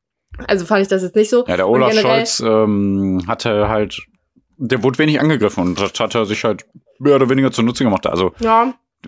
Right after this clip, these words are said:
Speaker 2: für
Speaker 1: zwischendurch schon.
Speaker 2: Also kann ich mir vorstellen,
Speaker 1: Mhm.
Speaker 2: dass er gewonnen hat, aber für mich war trotzdem Annalena Baerbock am besten eigentlich.
Speaker 1: Ja,
Speaker 2: Ähm,
Speaker 1: für mich auch. Also, ne? Also Annalena war so dann sehr emotional und hatte mal, ich bringe gleich ein paar Beispiele.
Speaker 2: Ja, sehr gut.
Speaker 1: Und Scholz fand ich komplett lame.
Speaker 2: Mhm.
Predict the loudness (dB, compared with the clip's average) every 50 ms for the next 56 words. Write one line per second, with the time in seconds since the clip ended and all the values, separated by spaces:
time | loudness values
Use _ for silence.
0 | -16 -16 -14 -8 -6 -2 -2 -2 0 0 -2 -2 -2 -4 -4 -2 -2 0 0 0
1 | -2 -4 -4 -4 -4 -2 -2 -2 0 0 0 2 0 0 0 0 -2 0 0 0
2 | 0 0 0 -2 0 -2 -2 -2 -2 -2 -4 -2 -2 -6 -4 -4 -4 -4 -4 -4
3 | -4 -2 -2 -2 0 0 -2 0 0 0 0 0 0 -4 -4 -8 -10 -10 -10 -12
4 | -10 -10 -10 -10 -12 -16 _ _ _ _ _ _ _ _ -2 -2 -2 0 0 -2
5 | -2 -2 -2 0 0 -2 -2 -2 -8 _ _ _ _ -4 -2 0 0 -2 -2 -6
6 | _ _ _ _ _ -2 0 0 0 0 -2 _ -20 _ _ _ _ _ _ _
7 | _ _ _ _ _ _ _ _ _ _ -20 _ -4 -2 -2 0 0 2 2 4
8 | 4 4 4 4 4 2 2 2 2 2 2 2 0 -2 -2 0 0 0 2 2
9 | 2 2 2 2 0 0 2 2 2 4 4 2 2 0 0 0 0 2 2 2
10 | 0 -2 -4 -2 0 2 2 2 2 0 -2 -4 -4 -2 0 0 0 0 -2 -2
11 | -2 -2 0 0 -2 0 0 0 0 0 0 0 2 2 2 2 2 0 -2 -2
12 | 0 0 0 -2 -2 -2 -2 -2 0 0 -2 0 2 0 2 2 4 4 2 2
13 | 4 4 2 2 0 -4 -2 0 0 0 0